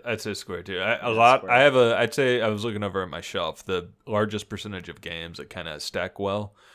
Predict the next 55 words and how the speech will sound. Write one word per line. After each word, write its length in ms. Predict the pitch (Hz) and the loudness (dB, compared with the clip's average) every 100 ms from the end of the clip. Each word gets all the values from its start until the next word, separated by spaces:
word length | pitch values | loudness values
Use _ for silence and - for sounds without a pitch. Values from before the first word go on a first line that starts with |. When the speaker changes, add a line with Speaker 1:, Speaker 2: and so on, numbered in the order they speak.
| _ | _
Speaker 1:
are 140 | 98 90 | -4 -4
in 140 | 87 | -4
Dominion-shaped 840 | 90 87 87 92 98 - 98 98 | -8 -8 -8 -8 -6 -4 -4 -2
boxes, 680 | 107 101 101 107 101 - - - | -2 -2 -4 -10 -10 -12 -16 -12
um, 380 | 92 82 78 65 | -10 -10 -12 -14
and 160 | 87 82 | -12 -12
almost, 320 | 82 82 - | -12 -12 -10
like, 160 | 87 | -10
exactly 480 | 92 85 82 80 92 | -10 -10 -10 -8 -10
sized. 580 | 85 87 85 85 90 - _ | -8 -8 -6 -8 -12 -18 _
Speaker 2:
Yeah, 240 | 127 107 92 - | -6 -6 -6 -10
yeah. 180 | 135 98 - _ _ _ | -10 -10 -12 _ _ _
Speaker 1:
Same 260 | - - 90 | -14 -12 -10
size 340 | - 87 90 | -8 -6 -8
as 100 | 85 | -8
Speaker 2:
Yeah, 100 | 107 117 | -2 2
I 40 | |
would 100 | 123 | 2
Speaker 1:
Dominion 20 | 127 | 2
Speaker 2:
say, 100 | 135 | 0
like, 140 | 127 | 0
Speaker 1:
boxes. 80 | 113 | -2
Speaker 2:
Betrayal 320 | 110 131 117 | -6 0 0
at 60 | 110 | 2
House 200 | 110 110 | -2 -4
on 60 | 107 | -10
the 60 | |
Hill 320 | 107 120 120 120 | -4 -2 -2 -4
is, 100 | 117 | -8
like, 240 | 117 107 | -10 -8
that 180 | 110 101 | -6 -6
same 240 | - 107 | -8 -12
size. 800 | 104 107 104 104 101 98 92 - - | -6 -4 -2 -4 -6 -10 -16 -20 -20
Uh, 380 | 73 73 71 71 - | -16 -16 -16 -18 -14
probably 180 | 98 95 | -12 -10
Speaker 1:
Mm-hmm. 80 | 98 | -10
Speaker 2:
Photosynth-, 300 | 95 98 92 | -10 -12 -8
like, 160 | 143 | -4
like, 100 | 139 | -4
a 80 | 135 | -4
good 220 | 120 147 | -6 -6
bit 80 | 117 | -6
of 100 | 104 | -8
games. 260 | 95 98 - | -10 -14 -10
And 160 | 135 | -4
then 120 | 160 165 | -4 -2
you 80 | |
have, 180 | 147 131 | 2 2
like, 180 | 113 101 | 2 -4
Pandemic, 540 | - 104 95 90 82 _ | -8 -8 -8 -10 -14 _
<laughs> 920 | - - - 190 196 202 170 - _ - | -18 -12 -8 -2 0 0 -2 -8 _ -14
who's 180 | 120 | -10
like, 140 | 107 101 | -8 -8
Speaker 1:
Mm-hmm. 80 | 107 | -6
Speaker 2:
"Nope." 280 | 147 - | -8 -8